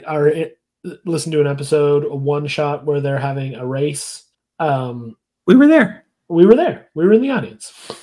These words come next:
Speaker 1: while they were doing it.
Speaker 2: It was a great time.
Speaker 1: So, uh, Cameron and I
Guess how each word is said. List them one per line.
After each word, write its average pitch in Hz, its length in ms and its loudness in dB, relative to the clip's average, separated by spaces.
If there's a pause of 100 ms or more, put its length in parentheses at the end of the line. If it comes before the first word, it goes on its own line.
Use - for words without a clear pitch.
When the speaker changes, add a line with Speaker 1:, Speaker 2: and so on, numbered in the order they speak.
(340)
Speaker 1:
while 165 140 -2
they 180 100 0
were 185 100 0
doing 156 200 -8
it. - 100 -20 (300)
Speaker 2:
It - 60 -2
was 254 120 2
a 220 40 -2
great 151 300 0
time. - 360 -14 (260)
Speaker 1:
So, 131 440 -4
uh, 123 420 -8
Cameron 160 320 0
and 151 100 0
I 143 360 0